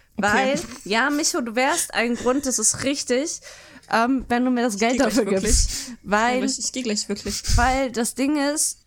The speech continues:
Speaker 2: ähm, man muss sich überlegen, die Tickets, so wie ich die kaufen würde, würden für mich so,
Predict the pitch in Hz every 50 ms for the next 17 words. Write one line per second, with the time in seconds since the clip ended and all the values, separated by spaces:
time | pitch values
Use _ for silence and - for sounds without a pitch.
0 | _ _ - 220 233 233 247 247 240 240 233 233 247 _ _ _ _ - 233 226
1 | 233 240 247 240 - 254 247 - 233 214 226 226 226 254 262 269 311 302 277 226
2 | 233 208 - - 302 311 - - 415 427 415 - - - - - _ _ _ _
3 | _ _ _ _ _ _ _ - 262 262 262 262 220 247 240 233 214 - 233 208
4 | - 214 262 269 339 320 - 233 196 151 165 175 175 170 185 214 254 320 359 -
5 | _ _ _ _ _ _ _ - - - - _ _ _ _ _ - 220 254 262
6 | 277 269 - 277 262 254 262 285 285 262 - - 247 254 262 262 262 254 262 269
7 | 262 254